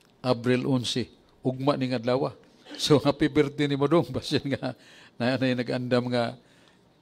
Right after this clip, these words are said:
inasal para nimo. Pero ay kinahanglan dong simba lang kay mo na labing importante nato. Pagpasalamat sa Dios. Niya,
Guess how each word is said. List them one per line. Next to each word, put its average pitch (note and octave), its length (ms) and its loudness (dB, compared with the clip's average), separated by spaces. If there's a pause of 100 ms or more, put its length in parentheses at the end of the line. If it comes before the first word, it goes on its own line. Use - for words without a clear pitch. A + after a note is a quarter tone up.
(360)
inasal A#2+ 480 0
para B2 240 0
nimo. C#3+ 240 -4 (580)
Pero C3 240 4
ay C3+ 140 4
kinahanglan C3 420 0
dong B2 220 -2 (100)
simba C3 400 2
lang B2 240 4
kay A#2+ 160 2
mo B2 160 0
na A#2+ 160 2
labing A#2 400 -2 (400)
importante A#2 560 0
nato. A2 440 -2
Pagpasalamat A#2+ 640 -4
sa A2 120 -6
Dios. G2+ 240 -2
Niya, E3+ 260 0